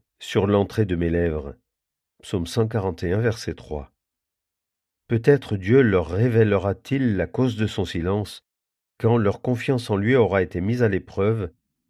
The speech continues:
et ils trouveront alors, dans ce silence même, des instructions nouvelles. Enfin, qu'ils ne cherchent pas à tout connaître, à tout expliquer à la fois. Les richesses de Christ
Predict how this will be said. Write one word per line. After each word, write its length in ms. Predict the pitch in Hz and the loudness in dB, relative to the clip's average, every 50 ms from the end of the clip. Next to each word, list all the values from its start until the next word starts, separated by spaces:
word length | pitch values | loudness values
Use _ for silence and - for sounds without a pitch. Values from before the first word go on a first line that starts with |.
| _ - | _ 2
et 100 | 117 120 | 4 4
ils 100 | 117 110 | 4 4
trouveront 540 | - - 151 139 135 160 156 175 165 131 107 | 0 -4 -4 -2 0 -2 0 2 2 2 4
alors, 460 | 95 87 90 95 110 143 147 - _ _ _ _ - - | 4 4 2 2 2 0 -2 -8 _ _ _ _ -10 -2
dans 180 | 87 98 95 | 0 0 0
ce 180 | 87 - - 98 | 0 -2 -6 -6
silence 500 | - - 139 131 127 104 90 - - - | -4 0 2 4 4 2 2 -2 -6 -4
même, 400 | 98 104 120 123 110 85 73 - _ _ _ _ _ - | -2 0 0 0 -2 -4 -6 -8 _ _ _ _ _ -6
des 240 | 92 98 101 98 113 | 0 0 2 2 2
instructions 680 | 135 135 - - - - 104 - - - - 139 151 | 0 0 -2 -8 -2 -2 -2 -2 -4 -4 0 0 0
nouvelles. 600 | 151 117 90 76 78 78 76 76 71 67 65 - _ _ _ _ _ _ _ _ _ _ _ _ _ _ _ _ _ _ _ _ - | 0 0 -2 0 0 0 0 0 -2 -6 -8 -12 _ _ _ _ _ _ _ _ _ _ _ _ _ _ _ _ _ _ _ _ 2
Enfin, 500 | 107 120 113 - - - 104 101 113 - _ _ _ _ _ _ _ _ _ - | 2 2 2 2 0 0 0 0 0 -2 _ _ _ _ _ _ _ _ _ -6
qu'ils 260 | - 139 135 127 120 | 0 4 4 6 6
ne 100 | 123 117 | 6 6
cherchent 340 | 113 - - 113 107 - - | 6 6 2 0 0 -2 -6
pas 180 | - - 131 123 | -2 2 2 2
à 80 | - | 2
tout 160 | 113 - 117 | 2 -2 -6
connaître, 640 | 110 - 101 87 82 92 101 98 - - - - _ _ _ _ - | -4 0 0 0 2 2 0 0 -2 -6 -20 -20 _ _ _ _ -8
à 120 | 104 95 | -8 -6
tout 280 | - - 151 147 117 160 | -6 -4 -4 -2 -2 -2
expliquer 560 | 135 113 - - _ - 104 92 - 139 143 | -2 -4 -6 -12 _ -4 -4 -4 0 2 2
à 60 | 120 | 4
la 140 | 101 90 85 | 4 2 -2
fois. 360 | - - - 101 90 87 - _ _ _ _ _ _ _ _ _ _ _ _ _ _ _ _ _ _ _ _ - | -4 -6 -6 -4 -4 -6 -6 _ _ _ _ _ _ _ _ _ _ _ _ _ _ _ _ _ _ _ _ 2
Les 120 | 113 117 | 4 4
richesses 460 | 110 127 131 127 - 160 160 135 127 | 6 4 2 2 2 2 2 2 2
de 140 | 117 107 104 | 0 -2 -4
Christ 520 | 107 - - 143 165 - - - - - | -4 -2 -4 -4 -4 -4 -8 -14 -8 -6